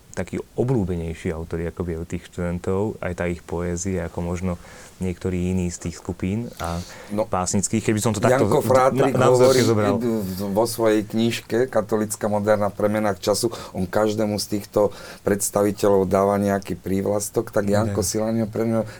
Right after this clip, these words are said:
Speaker 2: najjemnejší, najduchovnejší.
Speaker 1: Tak, a dokonca on nazval, že najkatolíckejší.
Speaker 2: Ne-, tak, áno,
Speaker 1: <laughs> To je
Speaker 2: áno.
Speaker 1: taký zvláštny, áno, tam má presne,
Speaker 2: Áno.
Speaker 1: že najkatolíckejší básnik,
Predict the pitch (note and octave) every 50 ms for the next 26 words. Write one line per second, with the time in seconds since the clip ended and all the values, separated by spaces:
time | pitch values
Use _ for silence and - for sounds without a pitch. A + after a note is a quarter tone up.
0 | - F#2+ G2 A2 B2+ D3 C#3+ C3 A#2+ G#2+ G#2 G2+ G2+ F#2+ - - G2 G2+ G#2 A#2+
1 | C3 B2 A#2+ - - G2 F#2 F#2 F#2 F2+ F2 F2 E2+ - - - G2 F#2 - A#2+
2 | G#2 - - G#2+ G#2 G2+ G2+ G2 G#2 G#2+ G#2+ G#2+ G2+ F#2+ F2+ F#2+ F#2 F#2 G#2 A2+
3 | A#2 - A2+ - - G2+ F#2+ G2 F2+ - - - G2+ G2 B2 A#2+ - C#3 D3 D3
4 | - - - - - D#3+ C#3+ C#3 C#3+ B2+ - - - - D3+ - - - - -
5 | D3+ C3+ C#3+ C3 C#3 D#3+ - - B2+ B2+ B2+ C3 C#3 C3 A2 C3 C3+ C3 B2+ -
6 | C3 D#3 D3+ C#3 C#3 C#3 B2+ A2 G#2 F#2+ - - G#2+ A2+ C3 C#3+ - C3+ - A#2
7 | A#2 A2+ - - A2+ A2+ - B2 A#2 A2+ A2 G#2+ G#2+ - - B2 A#2+ A#2+